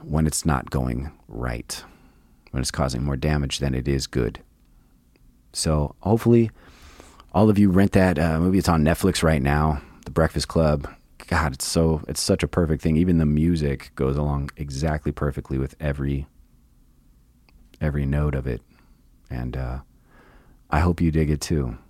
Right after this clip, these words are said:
Check it out and see if you see any of yourself in there. Uh,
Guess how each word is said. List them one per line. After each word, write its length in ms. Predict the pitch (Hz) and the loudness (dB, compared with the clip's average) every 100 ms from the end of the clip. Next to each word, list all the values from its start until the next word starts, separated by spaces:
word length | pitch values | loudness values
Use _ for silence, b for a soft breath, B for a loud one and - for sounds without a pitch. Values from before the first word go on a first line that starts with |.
| _ _ | _ _
Check 180 | - 80 | -4 -2
it 60 | 80 | 2
out 240 | 76 67 | 0 -2
and 220 | 73 67 | -6 -6
see 160 | - 80 | -2 -2
if 120 | 71 | -2
you 60 | 71 | -4
see 180 | - 73 | -2 -2
any 180 | 69 | -2
of 100 | 64 | -4
yourself 400 | 65 - 67 67 | -4 -4 -4 -4
in 80 | 64 | -6
there. 320 | 58 62 62 - _ _ _ _ _ _ _ _ _ _ _ _ _ _ _ | -6 -6 -10 -16 _ _ _ _ _ _ _ _ _ _ _ _ _ _ _
Uh, 260 | - 53 | -12 -10